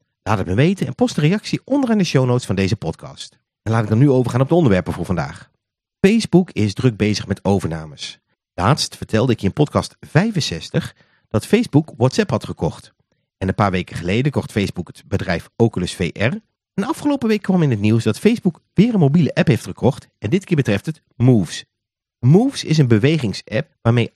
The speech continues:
iPhone en Android gebruikers hun gangen kunnen bijhouden. Zo kan de app bijhouden hoeveel stappen je per dag doet, hoeveel je hard loopt, hoeveel kilometer je fietst of autorijdt, hoeveel calorieën je verbrandt enzovoorts.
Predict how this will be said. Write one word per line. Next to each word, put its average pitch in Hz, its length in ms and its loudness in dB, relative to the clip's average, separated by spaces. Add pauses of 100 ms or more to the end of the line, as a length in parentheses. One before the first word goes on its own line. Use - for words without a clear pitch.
(100)
iPhone 117 360 0
en - 120 -2
Android 160 300 2
gebruikers 127 540 -2
hun 127 160 0
gangen 202 300 -2
kunnen 90 220 0
bijhouden. 80 460 -2 (260)
Zo 104 120 0
kan 98 180 -4
de - 100 -6
app 90 220 -4
bijhouden 104 500 2
hoeveel 92 260 -2
stappen - 360 -4
je 120 60 -6
per 104 160 -4
dag 165 200 0
doet, 151 260 0 (280)
hoeveel 185 220 2
je 247 120 0
hard 190 220 -2
loopt, 175 340 2 (280)
hoeveel 120 220 4
kilometer 127 480 2
je 139 60 4
fietst - 380 -6 (220)
of - 200 -2
autorijdt, 104 600 0 (140)
hoeveel 98 200 -2
calorieën 95 360 2
je 151 100 4
verbrandt 107 360 0
enzovoorts. - 640 -2